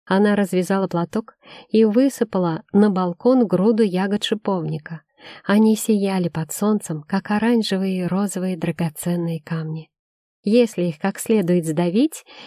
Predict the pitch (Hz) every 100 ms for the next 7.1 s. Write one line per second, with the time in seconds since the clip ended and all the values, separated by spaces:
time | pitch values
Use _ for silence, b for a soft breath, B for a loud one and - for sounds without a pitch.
0 | B 208 208 190 233 302 - 190 180 160
1 | 151 151 - 220 226 180 170 175 180 156
2 | 147 _ _ _ b _ 202 214 214 _
3 | 285 254 226 - 185 170 180 170 - 175
4 | 190 180 165 160 160 156 151 190 240 226
5 | 208 _ _ - 226 214 190 202 190 226
6 | - 165 170 160 156 156 151 156 156 147